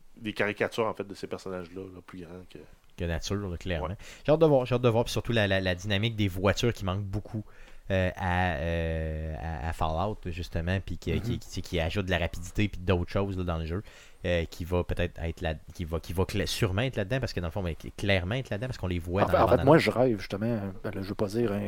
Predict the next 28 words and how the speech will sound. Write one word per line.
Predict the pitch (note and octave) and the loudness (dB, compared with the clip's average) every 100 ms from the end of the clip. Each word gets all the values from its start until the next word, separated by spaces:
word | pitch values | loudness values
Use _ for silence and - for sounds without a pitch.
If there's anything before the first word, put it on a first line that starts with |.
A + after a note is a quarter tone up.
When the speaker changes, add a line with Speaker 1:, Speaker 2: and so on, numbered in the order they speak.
| G2+ - | -4 -6
Speaker 3:
mais | A2 | -2
tu | E3 | 4
sais, | F#3 A#2+ | 4 4
mettons, | A2 D3+ | 4 6
Speaker 1:
Un | C3+ | 8
Speaker 3:
un, | A#2+ | 8
Speaker 1:
Grand | B2+ C#3 | 8 8
Theft | D3 - B2 | 6 2 6
Auto, | C3+ | 10
Speaker 3:
un | C3 | 10
Grand | C#3 C3 | 12 12
Speaker 1:
ouais, | |
Speaker 3:
Theft | A3+ A#3 | 12 12
Auto | F3+ C3+ | 12 12
cinq, | A#2+ A3 | 10 6
mais | G3+ A2 | 4 8
que | D#3 | 8
tu | - | 10
peux, | D3 | 12
Speaker 1:
post-apocalyptique. | F3+ F#3 A#2 G#2 - D3 - | 12 12 6 2 -4 -6 4
Speaker 3:
post-apoca-, | E3+ E3 C3+ B2+ B2+ B2+ | 4 4 2 2 6 6
ouais, | D#3 | 6
c'est | - | 4
ça, | A#3 | 0
puis | A2+ | 0
que | - | -6
tu | - | 2
peux | D#3+ | 4